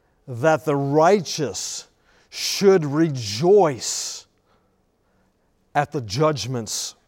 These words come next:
of God when they see God's vengeance being poured out on evil, because in this way, God's name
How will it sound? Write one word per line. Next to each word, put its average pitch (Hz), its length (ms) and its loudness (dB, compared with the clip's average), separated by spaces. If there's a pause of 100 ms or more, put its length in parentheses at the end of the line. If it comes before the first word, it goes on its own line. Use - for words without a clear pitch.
(120)
of 110 220 -4
God 95 460 -6 (1040)
when 175 240 0
they 180 160 2
see 214 420 0
God's 170 600 2 (220)
vengeance 143 1000 0
being 175 380 2 (260)
poured 202 640 2
out 160 480 4
on 147 300 -2
evil, 127 580 -4 (420)
because 185 580 2
in 175 380 0
this 240 380 2
way, 170 720 4 (540)
God's 180 580 0
name 170 680 -4